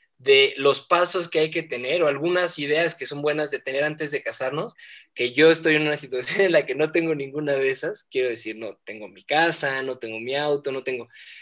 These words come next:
pero hay otras cositas que sí tengo, ¿no? Entonces, mi papá justamente ese día me dijo, "Hijo,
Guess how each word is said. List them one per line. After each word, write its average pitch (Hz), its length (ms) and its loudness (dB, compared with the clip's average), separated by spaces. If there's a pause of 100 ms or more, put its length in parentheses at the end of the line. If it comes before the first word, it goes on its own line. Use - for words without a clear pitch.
pero 135 300 6
hay 185 160 10
otras 185 400 6
cositas 170 400 0
que 147 120 -8
sí 151 120 -6
tengo, 143 280 -4
¿no? 127 140 -4
Entonces, 156 540 -2 (280)
mi 135 100 -16
papá 156 360 4
justamente 165 600 0
ese 151 160 -4
día 143 140 0
me 143 100 -4
dijo, 147 200 -4
"Hijo, 170 160 0